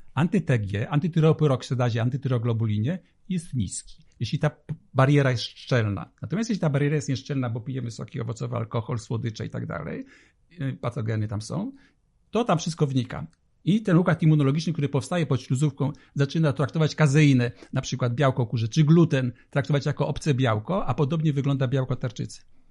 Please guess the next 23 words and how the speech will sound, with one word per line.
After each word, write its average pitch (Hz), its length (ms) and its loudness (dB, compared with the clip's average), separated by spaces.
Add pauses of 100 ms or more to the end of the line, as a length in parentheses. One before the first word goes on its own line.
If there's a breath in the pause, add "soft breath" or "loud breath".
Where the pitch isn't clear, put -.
(280)
Tworzy 170 280 8
przeciwciała 139 580 2
przeciwko 135 360 -2
tym 120 140 -4
białkom. 135 420 -6
Oczywiście 254 400 -4
przy 165 280 -2
chorobie 147 320 -2
można 147 240 2
mieć 123 160 0
mutację 113 340 -2
w 117 60 -6
genach 107 260 -2
H 123 180 -2
L 156 100 0
A, 202 280 -4
tak. 110 300 -6 (240 loud breath)
Można 180 200 2
mieć 151 160 4
pogranic-, 113 720 -4
można 151 200 2
mieć, 139 220 0
y, 127 220 -2